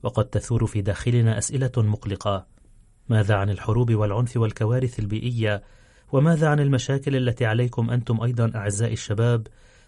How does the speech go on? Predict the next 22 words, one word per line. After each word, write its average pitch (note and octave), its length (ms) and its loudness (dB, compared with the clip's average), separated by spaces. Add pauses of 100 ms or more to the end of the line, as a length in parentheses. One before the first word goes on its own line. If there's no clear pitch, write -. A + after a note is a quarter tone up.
(120)
أن D#3 140 2
تواجهوها C3 720 2
فيما B2 260 2
تتطلعون A2 680 0
إلى G#2+ 180 0
المستقبل؟ G#2 800 -2 (680)
انعدام A2 480 2
الأمن A#2 240 2
الوظيفي G#2 600 0
والشقوق G#2+ 460 -4
الاقتصادية، A2+ 800 0 (440)
بالإضافة C#3+ 640 0
إلى C#3 220 0
الانقسامات B2 760 0
وعدم A2+ 340 2
المساواة، G#2 640 0 (640)
جميع G#2+ 380 2
هذه G#2 280 2
الأمور A2+ 480 0 (460)
التي C#3+ 260 2
تستقطب B2+ 520 -2
المجتمع. G2 680 -2